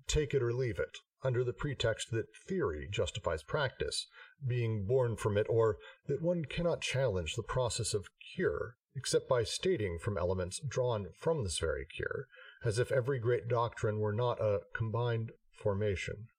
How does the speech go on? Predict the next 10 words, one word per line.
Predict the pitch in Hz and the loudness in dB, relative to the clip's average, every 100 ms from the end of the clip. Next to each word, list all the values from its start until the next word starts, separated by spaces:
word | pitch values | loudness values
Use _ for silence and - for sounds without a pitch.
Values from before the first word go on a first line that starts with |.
| _ | _
constructed | - 107 - - - 107 | -8 -2 0 0 0 -6
from | - 104 | -4 -2
bits | 101 107 - - | 0 0 -2 -6
and | 85 | -6
pieces, | - 123 104 78 73 - _ | -4 -2 -2 -4 -4 -8 _
various | - 131 110 98 - - - - - | 2 2 2 -2 -8 -18 -18 -18 -6
intermingled | 165 - 160 143 143 151 139 123 101 - - - | -4 -2 -2 -2 0 0 0 0 -2 -8 -12 -4
codes | 151 131 104 90 104 | 0 0 0 -6 -6
and | 92 80 | -6 -6
flux, | - 113 - - - - | -2 -2 -2 -4 -6 -8